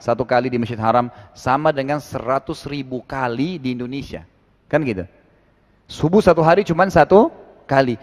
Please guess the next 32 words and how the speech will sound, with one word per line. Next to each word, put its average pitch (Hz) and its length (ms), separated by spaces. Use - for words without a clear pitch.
Berarti 165 400
seratus 196 680
ribu 185 360
hari. 175 480
Seratus 185 600
ribu 185 360
kali. 190 440
Gitu 113 160
kan? 120 140
Seratus 156 400
ribu 160 240
hari. 143 240
Kalau 160 160
Anda 196 320
bagi 226 320
seratus 208 320
ribu 208 240
dengan 196 240
tiga 175 320
ratus 196 240
enam 190 160
puluh 175 160
lima 165 80
hari 190 160
setahun, 180 480
itu 185 240
keluarnya 190 480
dua 160 320
ratus 185 400
tujuh 196 400
puluh 196 320
tahun. 175 640